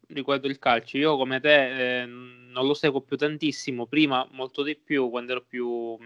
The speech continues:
più piccolino. Però sì, il, ehm, il calcio, non so oggi, eh, forse oggi un po' di meno,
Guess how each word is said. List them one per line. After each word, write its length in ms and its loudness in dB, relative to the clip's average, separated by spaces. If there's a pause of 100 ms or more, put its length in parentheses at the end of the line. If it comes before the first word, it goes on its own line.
(240)
più 180 -4
piccolino. 560 4 (840)
Però 280 12
sì, 380 0
il, 160 0
ehm, 800 0 (260)
il 180 -8
calcio, 440 6
non 160 0
so 120 2
oggi, 320 2
eh, 160 2
forse 360 -4
oggi 260 -2
un 160 -12
po' 240 -2
di 100 -6
meno, 480 -6